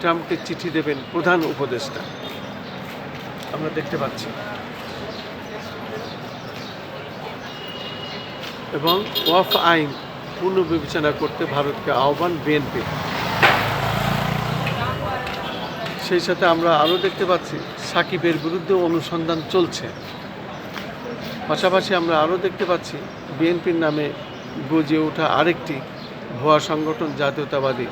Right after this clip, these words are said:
নবজাগরণ দল। আরও আমরা দেখতে পাচ্ছি রাজপথে নামবে বিএনপি সংসদ নির্বাচনের দাবিতে। পাশাপাশি রপ্তানি কমে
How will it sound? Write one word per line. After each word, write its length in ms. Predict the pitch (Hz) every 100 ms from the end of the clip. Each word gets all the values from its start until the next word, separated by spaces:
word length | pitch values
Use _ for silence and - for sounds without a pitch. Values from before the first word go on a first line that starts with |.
| - - - - - 156
নবজাগরণ 640 | 156 151 143 139 135 127 117
দল। 140 | 107 95 - - - - - - - - - - - - - - - - - - - - - - - - - - - - - - - -
আরও 120 | 156 190
আমরা 160 | 202 202 185
দেখতে 180 | 175 190
পাচ্ছি 280 | 175 - 156 165 - - 147
রাজপথে 500 | 160 - 165 151 151 143 - - 143
নামবে 320 | 147 143 139 139 123
বিএনপি 380 | 143 156 - 190 - - - - - -
সংসদ 340 | 165 165 175 151
নির্বাচনের 480 | 143 139 135 139 135 117
দাবিতে। 380 | 151 143 131 - - - 480 - - 480 480 480 - - -
পাশাপাশি 440 | 160 160 190 185 190
রপ্তানি 520 | 160 156 - 156 147 139 - - - - - -
কমে 240 | 170 170